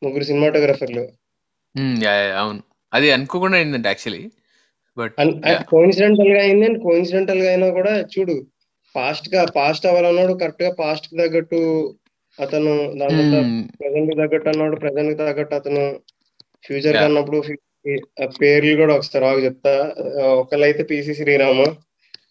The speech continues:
Speaker 2: పీసీ శ్రీరామ ప్రెజెంట్, విఎస్ఆర్ స్వామి
Speaker 1: మ్మ్.
Speaker 2: and ఇంకొక, ఇంకొక అతను ఉన్నారు, ఇద్దరు చేశారు.
Speaker 1: అలా ఆగు చెప్తా.
Speaker 2: పాస్ట్
Speaker 1: ఆ,
Speaker 2: and
Speaker 1: పీసీ
Speaker 2: ఫ్యూచర్.
Speaker 1: శ్రీరామ్, కబీర్ లాల్ ఫ్యూచర్, విఎస్ఆర్ స్వామి పాస్ట్.
Speaker 2: మ్మ్, రైట్, కబీర్ లాల్ ఫ్యూచర్. యా, యా, కరెక్ట్, కరెక్ట్.
Speaker 1: మ్మ్.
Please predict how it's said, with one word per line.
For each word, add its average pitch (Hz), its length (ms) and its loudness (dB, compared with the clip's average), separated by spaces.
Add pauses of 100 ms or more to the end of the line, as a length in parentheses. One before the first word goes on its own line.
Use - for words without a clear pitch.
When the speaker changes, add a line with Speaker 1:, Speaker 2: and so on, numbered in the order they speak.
Speaker 2:
పీసీ 131 140 -6
శ్రీరామ 185 440 0
ప్రెజెంట్, 135 600 0 (560)
విఎస్ఆర్ 143 520 -2
స్వామి 139 400 2
Speaker 1:
మ్మ్. - 220 -8
Speaker 2:
and 160 120 -10
ఇంకొక, 131 320 -14
ఇంకొక 107 340 -10
అతను 98 220 -8
ఉన్నారు, 87 220 -16 (260)
ఇద్దరు 104 260 -8
చేశారు. - 540 -18 (200)
Speaker 1:
అలా 127 140 -2
ఆగు 123 260 -4
చెప్తా. - 260 -14
Speaker 2:
పాస్ట్ 107 300 -2
Speaker 1:
ఆ, 123 160 2
Speaker 2:
and 117 100 -4
Speaker 1:
పీసీ 135 180 4
Speaker 2:
ఫ్యూచర్. 156 200 4
Speaker 1:
శ్రీరామ్, 151 360 6
కబీర్ 170 220 6
లాల్ 175 280 6
ఫ్యూచర్, 156 420 4 (300)
విఎస్ఆర్ 156 380 2
స్వామి 165 640 2
పాస్ట్. 139 260 -2
Speaker 2:
మ్మ్, 101 260 -6
రైట్, 95 220 -6
కబీర్ 113 260 -4
లాల్ 104 140 -4
ఫ్యూచర్. - 340 -16
యా, 95 120 0
యా, 85 100 -4
కరెక్ట్, - 280 -20
కరెక్ట్. - 520 -18
Speaker 1:
మ్మ్. 120 380 -2